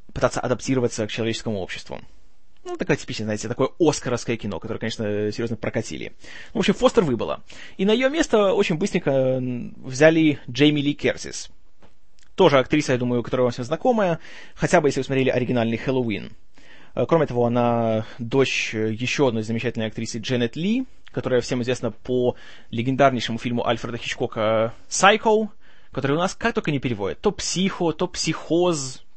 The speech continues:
то еще как-нибудь. Реально, конечно, переводится как «психопат», но кого ж это волнует. И Кертис, опять же, с удовольствием согласилась поработать с Кэмероном, с таким усердием начала готовиться к своей роли,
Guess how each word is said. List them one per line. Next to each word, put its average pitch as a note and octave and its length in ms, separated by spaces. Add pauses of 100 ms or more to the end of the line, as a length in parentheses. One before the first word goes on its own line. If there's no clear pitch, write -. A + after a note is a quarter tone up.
(140)
то C#3+ 260
еще B2+ 240
как-нибудь. A#2+ 560 (580)
Реально, A#3 200
конечно, - 160
переводится D3+ 300
как - 80
«психопат», - 600 (180)
но A#2+ 220 (160)
кого A#2 240
ж - 60
это A2 100
волнует. F#2 460 (880)
И G#3 500
Кертис, B3 380
опять D3+ 240
же, G#2+ 240 (440)
с - 100
удовольствием E3+ 340
согласилась B2+ 360
поработать B2+ 360
с - 20
Кэмероном, G3 560 (220)
с - 320
таким A2+ 420 (220)
усердием A2+ 500
начала A2 220
готовиться G#2 260
к G#2 60
своей B2+ 180
роли, F#3 320